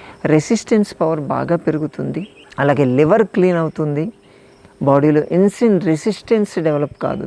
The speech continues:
దానివల్ల డయాబెటీస్ను కూడా కంట్రోల్ చేసుకోవడం ఈజీ అవుతుంది, varicose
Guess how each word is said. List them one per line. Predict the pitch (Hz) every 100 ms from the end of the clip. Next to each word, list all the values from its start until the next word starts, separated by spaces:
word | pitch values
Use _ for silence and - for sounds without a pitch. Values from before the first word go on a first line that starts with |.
| 135
దానివల్ల | 139 147 160 160 - - - 143
డయాబెటీస్ను | 139 170 185 185 196 - 165
కూడా | 160 151
కంట్రోల్ | 147 139 143 139
చేసుకోవడం | 156 139 - 139 135 123 127
ఈజీ | 123 160 147
అవుతుంది, | 143 151 147 165 - - - - 139
varicose | 143 185 226 196